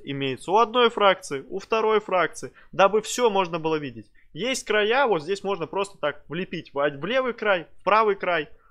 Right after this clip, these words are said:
и всё, будет всё видно. То есть, ну, ни у кого не будет никаких вопросов, если, например, каждые десять минут будет обновляться, и даже, может, даже снизу под этим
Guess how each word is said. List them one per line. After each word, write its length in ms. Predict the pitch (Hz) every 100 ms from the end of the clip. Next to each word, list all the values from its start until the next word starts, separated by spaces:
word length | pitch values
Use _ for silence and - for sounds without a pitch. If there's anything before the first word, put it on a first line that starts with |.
| -
и 80 | 156
всё, 240 | - 156
будет 240 | 120 202 233
всё 160 | 294
видно. 420 | 254 262 151 120 107 - - _
То 100 | 180
есть, 160 | 156 190
ну, 100 | 233
ни 120 | 226
у 40 |
кого 180 | 220 277
не 100 | 254
будет 220 | 233 247
никаких 260 | 214 214 -
вопросов, 540 | 196 208 220 180 135
если, 160 | 160 -
например, 260 | 165 - 185
каждые 340 | 208 180 160
десять 220 | 175 196
минут 300 | 220 294 330 - - -
будет 240 | 185 233
обновляться, 720 | - 156 190 214 349 330 -
и 40 | 170
даже, 240 | 220 214
может, 280 | 214 208 -
даже 260 | 190 175 - - -
снизу 440 | - 214 254 160
под 220 | 151 143
этим 360 | 208 339 -